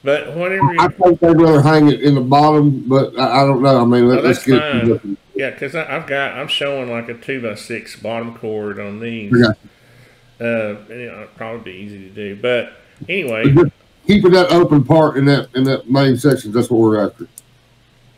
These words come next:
Speaker 1: Yeah, and that, and if I can get, uh, if I can get my heat and air unit up here, which I'm pretty sure I will be able to,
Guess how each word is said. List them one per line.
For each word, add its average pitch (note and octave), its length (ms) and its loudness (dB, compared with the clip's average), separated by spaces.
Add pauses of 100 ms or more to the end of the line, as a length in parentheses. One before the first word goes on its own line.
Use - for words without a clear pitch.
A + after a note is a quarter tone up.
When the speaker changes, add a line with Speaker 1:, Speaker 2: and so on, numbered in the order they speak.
(280)
Speaker 1:
Yeah, A#2 380 -4 (160)
and B2+ 180 -10
that, E3 320 -8
and A#2+ 100 0
if A2 140 -4
I F3+ 140 -6
can F3 200 -14
get, C#3+ 420 -8
uh, G#2+ 420 -8
if A2+ 120 -18
I D3 100 -10
can D#3 120 -16
get D3 160 -14
my A#2+ 100 -10
heat C#3 160 -10
and B2+ 80 -12
air C#3+ 160 -6
unit A#2+ 300 -8
up G#2 100 -16
here, A#2 260 -6
which G#2+ 140 -14
I'm A2+ 180 -12
pretty B2 200 -14
sure A2+ 160 -10
I G#2+ 60 -10
will G#2+ 100 -12
be G#2+ 120 -12
able B2+ 260 -10
to, G#2+ 280 -10